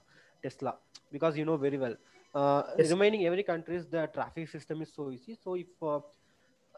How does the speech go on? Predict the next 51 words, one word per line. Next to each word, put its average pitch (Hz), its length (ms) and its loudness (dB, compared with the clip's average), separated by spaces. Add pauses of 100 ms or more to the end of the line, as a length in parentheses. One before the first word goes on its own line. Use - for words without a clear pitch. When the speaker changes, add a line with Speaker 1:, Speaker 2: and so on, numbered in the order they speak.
Speaker 1:
they 170 160 4
are 185 160 4
using 185 320 -2
some 175 260 0
Speaker 2:
Already 196 300 8
Speaker 1:
artificial 214 80 8
Speaker 2:
they 190 100 12
are 190 120 12
Speaker 1:
intelligence 151 100 2
Speaker 2:
fully 185 160 6
automated. 151 720 10
In 139 100 6
other 151 240 12
Speaker 1:
Yeah. 180 120 4
Speaker 2:
countries, 180 260 4
they 156 120 12
are 143 160 8 (100)
already, 160 440 10
uh, 131 200 12
intelligence 156 520 10
has 151 280 6
been, 147 120 8 (220)
uh, - 60 -6 (180)
built 147 300 10
and, 131 280 8
uh, 117 140 12 (200)
it's - 160 -12 (120)
very 156 120 10
good 147 360 8
system. - 480 2
Speaker 1:
Yeah, 156 200 2 (220)
Speaker 2:
But 135 140 8
Speaker 1:
yeah, 196 140 8
Speaker 2:
as 139 60 0
Speaker 1:
there 175 100 8
is 208 100 2
Speaker 2:
far 202 120 12
Speaker 1:
a 196 40 10
Speaker 2:
as 185 140 6
in 180 160 -2
India, 196 500 0 (560)
it's 147 180 -14
Speaker 1:
No, 151 140 10
Speaker 2:
not 156 120 6
Speaker 1:
that's 151 200 8
Speaker 2:
that 214 80 4
Speaker 1:
a, - 20 6
Speaker 2:
much. 151 220 4
Speaker 1:
uh, 156 300 4 (920)
that's 160 220 2
why. 175 100 4